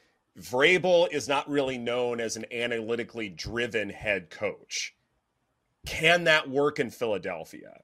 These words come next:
Like, that is what they do. They go for two. They go for it on fourth down a lot more.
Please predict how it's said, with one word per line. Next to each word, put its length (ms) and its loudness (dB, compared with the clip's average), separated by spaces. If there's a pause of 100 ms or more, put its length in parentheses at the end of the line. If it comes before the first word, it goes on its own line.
(100)
Like, 240 2
that 220 6
is 200 0
what 220 0
they 140 2
do. 400 -2
They 200 -2
go 300 0
for 240 -6
two. 800 -2
They 160 -2
go 240 -2
for 300 0
it 60 0
on 140 0
fourth 320 -4
down 420 0
a 40 -2
lot 300 -2
more. 240 -8